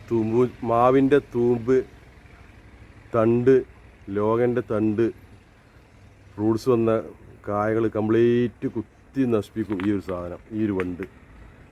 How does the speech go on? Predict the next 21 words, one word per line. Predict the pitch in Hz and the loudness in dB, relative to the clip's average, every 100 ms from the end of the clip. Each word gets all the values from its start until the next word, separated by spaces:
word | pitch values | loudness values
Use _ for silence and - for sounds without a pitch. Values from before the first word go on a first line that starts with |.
| - | -4
മരുന്നടിച്ചിട്ട് | 104 110 127 120 113 123 | 0 2 2 0 -2 0
ഒരു | 117 113 139 127 | 0 2 2 4
കാര്യമില്ല, | 120 113 104 98 | 4 2 -2 -4
കരാട്ട | 101 104 110 117 | -4 -2 -2 -4
എത്ര | 117 _ - 127 123 | -8 _ -4 -4 -4
സ്ട്രോങ് | - 113 117 | -2 0 0
അടിച്ചിട്ടും | 107 104 101 | -2 -2 -2
കാര്യമില്ല. | 98 87 80 - - _ | -2 -4 -12 -18 -20 _
ഇത് | - 113 131 | -12 -6 0
കൊല്ലലേ | 120 123 131 123 | 2 4 4 4
നടക്കുള്ളൂ. | 104 101 90 78 _ _ _ _ _ - | 0 -6 -8 -12 _ _ _ _ _ -10
ഒന്ന് | 110 104 | -8 -6
പിടിച്ച് | 104 123 | -4 0
കാണിച്ചു | 110 95 98 | 0 0 -4
തരാം | 80 - _ _ - | -8 -16 _ _ -14
കിട്ടിയാൽ. | 101 - 107 101 92 - - _ _ _ _ _ - - - - | -14 -6 -4 -4 -6 -14 -20 _ _ _ _ _ -20 -20 -16 -4
പോയി, | 107 107 110 | -2 0 0
എത്തി | 107 123 | 0 2
വന്നപ്പോൾ | 127 123 117 | 4 4 2
അതിന് | 123 110 | 2 2
പോയി. | 104 | -2